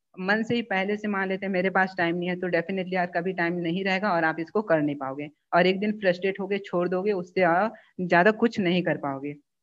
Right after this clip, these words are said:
Right? तो better यही है कि समझ लीजिए। और हाँ, webinar के लिए please time दीजिए। पता है,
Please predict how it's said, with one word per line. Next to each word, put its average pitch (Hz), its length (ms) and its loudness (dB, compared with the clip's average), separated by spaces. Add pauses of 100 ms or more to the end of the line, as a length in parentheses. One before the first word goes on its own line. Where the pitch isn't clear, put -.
(160)
Right? 220 320 0 (260)
तो 254 300 0
better 165 400 4
यही 185 240 0
है 202 120 0
कि 190 380 -8
समझ 170 240 0
लीजिए। 196 280 -2
और 185 200 2
हाँ, 175 400 0
webinar 175 520 2
के 202 120 0
लिए 202 100 2
please 202 640 -2
time 185 240 0
दीजिए। 180 240 -2
पता 185 240 0
है, 226 180 -2